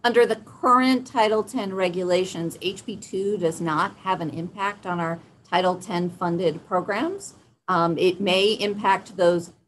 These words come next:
uh, other family programs that receive only general funds, but, um, H B two does not have an impact on our, um, ability to accept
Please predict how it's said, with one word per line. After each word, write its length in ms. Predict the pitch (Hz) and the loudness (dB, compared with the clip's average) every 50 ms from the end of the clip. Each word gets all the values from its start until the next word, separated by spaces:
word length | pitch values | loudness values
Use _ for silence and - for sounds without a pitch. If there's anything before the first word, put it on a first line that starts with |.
| _ _ | _ _
uh, 280 | - 175 165 156 143 143 - | 2 4 4 4 2 2 2
other 260 | 180 202 196 247 240 | 2 6 6 6 6
family 340 | 226 220 214 214 208 202 202 | 6 2 0 0 0 0 0
programs 420 | 202 226 190 175 180 185 190 202 196 | 0 -2 -4 -2 -2 -4 -4 -4 -6
that 140 | 175 143 170 | -8 -6 -6
receive 340 | 180 175 - - 196 185 180 | -8 -8 -6 -8 -8 -6 -4
only 260 | 175 180 180 170 170 | -4 -4 -2 -4 -4
general 300 | 165 170 170 165 165 170 | -2 -2 -2 -2 -2 -4
funds, 380 | 170 - 175 165 170 180 170 | -4 -4 -4 -4 -4 -4 -6
but, 280 | 175 - 185 156 151 - - | 0 2 2 2 2 0 -2
um, 300 | - 165 165 160 156 143 - | -2 0 0 0 0 0 0
H 200 | 185 190 190 - | -2 -2 -2 -4
B 100 | 214 185 | -8 -6
two 180 | - - 214 | -6 -6 -4
does 240 | 185 185 170 170 - | 0 0 0 0 2
not 220 | 180 170 170 185 | 2 2 2 2
have 160 | 190 190 180 165 | 0 -4 -6 -6
an 80 | 160 | -6
impact 420 | 156 160 170 170 175 160 160 - - | -6 -6 -4 -2 -2 -2 -2 -4 -8
on 280 | - 156 151 147 147 - | -8 -6 -4 -4 -4 -6
our, 520 | - 156 151 151 147 151 143 147 147 147 143 _ _ _ _ _ _ - | -6 -6 -4 -2 -2 -2 -2 -2 -4 -6 -8 _ _ _ _ _ _ -6
um, 380 | 160 156 151 147 151 156 - - _ _ _ _ _ _ - | -4 -4 -2 -2 -4 -4 -6 -12 _ _ _ _ _ _ -6
ability 540 | 180 170 180 202 202 196 202 180 170 170 156 | -2 2 4 4 6 6 6 4 4 0 -2
to 160 | - - 160 | -2 -4 -4
accept 560 | 151 - - - - - 151 143 143 - _ | -4 -4 -8 -4 0 2 2 2 0 -4 _